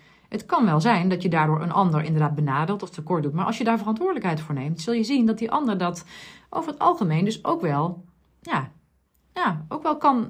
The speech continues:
kan verdragen. En, eh, want zo is het nu helemaal zo in interactie tussen mensen. We doen het niet altijd goed voor de ander. Ik heb, ehm, in die training, eh, destijds, eh, herinner ik me nog het voorbeeld, eh, dat was, eh, toen, eh, eh,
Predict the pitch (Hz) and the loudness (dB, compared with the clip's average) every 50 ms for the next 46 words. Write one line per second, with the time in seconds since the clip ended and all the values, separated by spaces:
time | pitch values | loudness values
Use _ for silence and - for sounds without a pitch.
0 | 240 226 269 254 240 226 247 240 226 220 220 202 175 156 151 156 147 143 - - | -2 0 2 2 4 4 2 2 2 4 6 6 6 4 2 0 -2 -4 -2 -2
1 | 180 180 175 151 170 180 160 - - - - - 220 196 - - 220 - - 277 | -2 -2 0 0 -2 -2 -2 -4 -4 -8 -4 -2 -2 0 2 2 0 2 2 2
2 | 254 - 254 214 196 202 202 165 156 156 156 151 156 143 139 - 151 156 170 151 | 4 6 6 6 8 8 6 6 6 4 4 4 4 4 2 2 0 0 -2 -2
3 | - - - 156 - 156 151 151 143 - - 156 147 127 - 151 - - 139 - | -2 -2 -2 -2 -2 -4 -4 -4 -4 -2 0 0 0 0 0 -2 -4 -4 -6 -8
4 | - - - - - - - 208 196 240 294 359 349 277 233 - - 143 151 151 | -10 -14 -20 -20 -10 -2 2 4 4 6 6 4 6 6 4 4 6 4 2 2
5 | 156 151 143 139 - - - _ _ - - 220 190 - - 170 160 151 - - | 2 2 0 -2 -4 -8 -16 _ _ -2 2 2 2 2 2 0 2 2 2 0
6 | 147 139 135 127 127 123 123 - _ _ _ _ _ _ _ _ - - - - | -2 -2 -2 -4 -6 -8 -12 -14 _ _ _ _ _ _ _ _ -20 -20 -20 -20
7 | - - _ _ _ _ _ _ - 208 190 226 226 226 - - - - 196 190 | -20 -20 _ _ _ _ _ _ -4 -2 0 0 0 0 -4 -6 -4 -2 0 2
8 | 190 185 180 180 180 180 175 170 - - - - - - - - 202 196 175 233 | 2 2 2 2 0 0 0 -4 -6 -10 -16 -20 -20 -18 -6 0 4 4 6 4
9 | 285 277 - 214 233 254 285 294 302 311 320 277 - - 190 185 165 185 226 247 | 4 2 0 0 0 0 0 0 0 -2 -4 -6 -8 -6 -4 -2 0 0 0 -2
10 | - - 202 202 208 214 233 226 - - - - 180 175 175 170 185 185 175 208 | -2 -2 0 0 2 0 0 -2 -4 -8 -8 -6 -4 -2 -2 0 0 0 2 2
11 | 226 247 262 240 226 226 220 214 220 - - - 208 220 208 196 196 196 196 190 | 2 2 2 2 4 4 4 2 0 -2 -6 -2 0 0 2 2 2 0 -2 -4
12 | 190 - - 180 175 170 165 175 165 160 - - 175 175 165 - - - - 170 | -6 -10 -8 -6 -6 -4 -4 -4 -6 -6 -6 -4 -2 -2 -2 -2 -4 -6 -4 -6
13 | 165 156 - - - - - - - 190 190 180 165 - 151 156 160 160 160 156 | -6 -6 -8 -12 -14 -12 -12 -10 -6 -2 -2 -2 -2 -4 -4 -6 -6 -6 -8 -10
14 | 156 156 - - - - - _ _ _ - 180 | -12 -14 -18 -20 -20 -20 -20 _ _ _ -8 -6